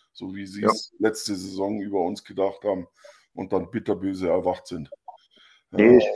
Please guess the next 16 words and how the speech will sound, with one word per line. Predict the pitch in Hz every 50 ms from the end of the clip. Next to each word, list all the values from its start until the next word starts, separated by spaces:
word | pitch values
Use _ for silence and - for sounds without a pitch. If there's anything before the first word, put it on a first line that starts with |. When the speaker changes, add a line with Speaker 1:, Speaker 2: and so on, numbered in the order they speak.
| - -
Speaker 1:
also | 101 107 107 101 98 104 107 104 _ _ _ _ _ - 87 95 90 _ _ _ - - _ _ _ -
Speaker 2:
Absolut, | - 110 107 - - 143 131 123 135 143
also | 151 123 127
ich, | 127 123 - - -
ich | 139 110 101
wollte | 101 120 135 139 139
grad | - 147 139 123 -
sagen, | - 123 123 139 147
also | 143 127 113 117 113 - _ _ _ _ _ _ _ _ _
ich | 123 123 123 - -
sehe | - 139 135 117
sie, | 127 127 117 - -
i-, | 113 110 113 110 -
klar | - - 113 110 127 147 -
können | - 143 123 123 120
die | 117 110 101